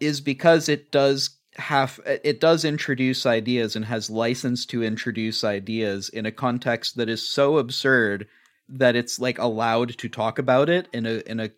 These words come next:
setting and context where normally you, you shouldn't be talking about, like, "What do you mean, you know, our boys aren't the best boys? Come on now." Wh-, when your boys are wielding pillows and their boys are wielding blankets, it's, uh,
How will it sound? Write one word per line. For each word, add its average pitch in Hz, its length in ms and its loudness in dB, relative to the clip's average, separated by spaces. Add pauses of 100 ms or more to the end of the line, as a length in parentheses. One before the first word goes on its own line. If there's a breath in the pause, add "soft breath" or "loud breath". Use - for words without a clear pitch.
setting 120 480 -2
and 107 140 -4
context 110 640 -4
where 107 160 0
normally 110 640 -4 (680)
you, 120 220 -2
you 123 180 -2
shouldn't 123 360 0
be 107 100 -6
talking 120 400 0
about, 98 400 -2 (400 soft breath)
like, 113 100 -2
"What 131 140 4
do 127 60 4
you 123 160 4
mean, 127 600 2 (260)
you 117 140 -4
know, 110 120 -2
our 113 220 2
boys 104 420 -4
aren't 104 200 -4
the 107 80 -10
best 104 360 -4
boys? 92 580 -8 (140)
Come 139 120 -2
on 143 220 2
now." 95 240 -6
Wh-, 120 240 -4
when 131 140 0
your 139 140 4
boys 127 360 2
are 110 160 4
wielding 110 400 -2
pillows 117 480 0
and 101 160 -6
their 107 140 -2
boys 107 400 -2
are 101 100 -2
wielding 104 380 -4
blankets, 104 640 -6
it's, 151 340 -2
uh, 139 480 8